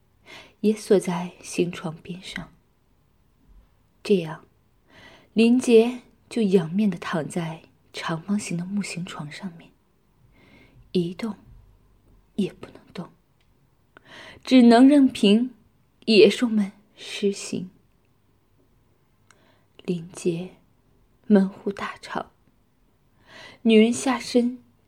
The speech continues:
最羞于见人的器官都暴露在这群禽兽的面前。冷铁心捏住林杰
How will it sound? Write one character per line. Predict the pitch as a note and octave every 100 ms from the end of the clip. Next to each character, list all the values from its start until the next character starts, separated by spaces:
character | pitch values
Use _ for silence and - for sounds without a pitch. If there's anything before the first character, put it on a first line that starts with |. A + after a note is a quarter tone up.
| - - _
最 | - C#4
羞 | - - B3+
于 | A#3+ G3+ A3 - _ _
见 | - A#3+
人 | G3+
的 | G3
器 | - - F#3+
官 | F#3 G#3+ G#3+ - _ _ _ _ _ _
都 | -
暴 | G3+ - A3
露 | F#3
在 | F#3 E3
这 | - F#3
群 | - F#3
禽 | - - F3
兽 | - -
的 | G#3+ -
面 | - -
前。 | - - - _ _ _ _ - - _ - _ - _ _ _ - _ _ _
冷 | F3 E3 F3
铁 | - D3+
心 | - - E3+ F3+ - _ _ _ _ _ _
捏 | F3+ E3+
住 | E3 E3+
林 | D#3 D3
杰 | E3 - D3+ E3